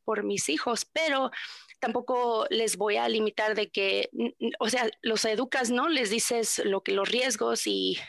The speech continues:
y si, simplemente, ah, tener eso, esas conversaciones y,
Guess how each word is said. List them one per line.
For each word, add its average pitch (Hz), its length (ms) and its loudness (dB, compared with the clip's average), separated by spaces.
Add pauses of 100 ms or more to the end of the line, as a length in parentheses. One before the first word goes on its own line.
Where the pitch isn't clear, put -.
(100)
y 214 180 0
si, - 300 0
simplemente, 226 800 -2
ah, 208 200 -2
tener 214 380 -2
eso, 214 360 0 (840)
esas 247 260 0
conversaciones 214 880 0
y, - 160 -2